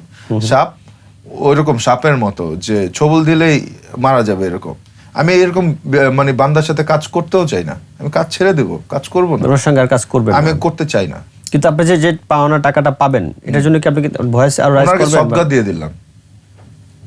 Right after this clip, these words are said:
Speaker 1: না, শুনলাম
Speaker 2: আমি, আমি
Speaker 1: এরকম,
Speaker 2: সবার সা-,
Speaker 1: আহ,
Speaker 2: সামনে বলছি, অনন্য মামুনকে আমি এই টাকাগুলো সদকা দিয়ে দিলাম। ওর জীবনও দিতে পারবে না,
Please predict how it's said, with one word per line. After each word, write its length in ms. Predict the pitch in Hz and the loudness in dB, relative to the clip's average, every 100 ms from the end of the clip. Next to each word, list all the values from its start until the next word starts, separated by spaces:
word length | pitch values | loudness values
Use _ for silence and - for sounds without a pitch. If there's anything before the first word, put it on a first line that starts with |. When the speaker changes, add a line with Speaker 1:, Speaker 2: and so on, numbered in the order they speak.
| - - - - - | -20 -20 -20 -20 -4
Speaker 1:
না, 60 | 151 | -2
শুনলাম 400 | 147 160 175 180 | 2 2 2 2
Speaker 2:
আমি, 100 | 160 | 2
আমি 80 | 156 | 2
Speaker 1:
এরকম, 300 | 156 147 165 | 2 2 2
Speaker 2:
সবার 180 | 170 165 | 2 2
সা-, 160 | 139 | 2
Speaker 1:
আহ, 120 | 151 | 2
Speaker 2:
সামনে 260 | 147 151 160 | 2 2 2
বলছি, 380 | 160 156 - 233 - - - - | 2 0 0 -2 -6 -20 -20 -4
অনন্য 280 | 131 147 151 | 0 2 4
মামুনকে 380 | 143 143 143 156 | 2 2 0 0
আমি 120 | 127 | 0
এই 60 | |
টাকাগুলো 420 | 117 120 120 127 131 | 0 0 2 0 0
সদকা 400 | - 107 107 104 | 0 -2 0 0
দিয়ে 160 | 95 | -2
দিলাম। 200 | 85 87 - | -6 -8 -2
ওর 160 | 135 | 0
জীবনও 340 | 120 156 160 135 | 2 2 2 0
দিতে 180 | 117 | 0
পারবে 280 | 113 101 85 | 0 0 -4
না, 140 | 82 | -10